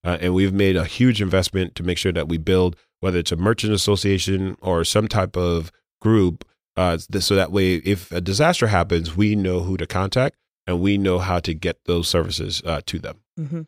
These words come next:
Speaker 2: It comes back to something we say on this podcast all of the time, which is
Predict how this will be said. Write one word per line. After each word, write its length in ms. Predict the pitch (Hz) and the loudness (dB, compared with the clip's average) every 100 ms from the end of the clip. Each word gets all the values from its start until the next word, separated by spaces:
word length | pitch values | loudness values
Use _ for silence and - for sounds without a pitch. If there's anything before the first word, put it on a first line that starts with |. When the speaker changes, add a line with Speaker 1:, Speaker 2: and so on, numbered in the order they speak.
| _ | _
Speaker 2:
It 140 | 170 | -12
comes 240 | - 190 - | -6 -6 -2
back 380 | 180 180 - - | -2 -2 -6 -12
to 420 | - 180 170 170 - | -4 0 0 -2 -6
something 340 | - 196 180 170 | -4 -2 0 0
we 120 | 180 | 0
say 220 | - 175 | 2 2
on 280 | 147 170 170 | 2 0 2
this 200 | 165 165 | 0 0
podcast 540 | - 170 160 175 160 - | 0 0 0 -2 -2 -4
all 180 | 143 156 | -4 -4
of 120 | 147 | -4
the 100 | 170 | -4
time, 360 | 226 277 247 214 | 2 2 2 2
which 240 | 185 - | -2 -2
is 300 | 175 170 - | -2 -2 -6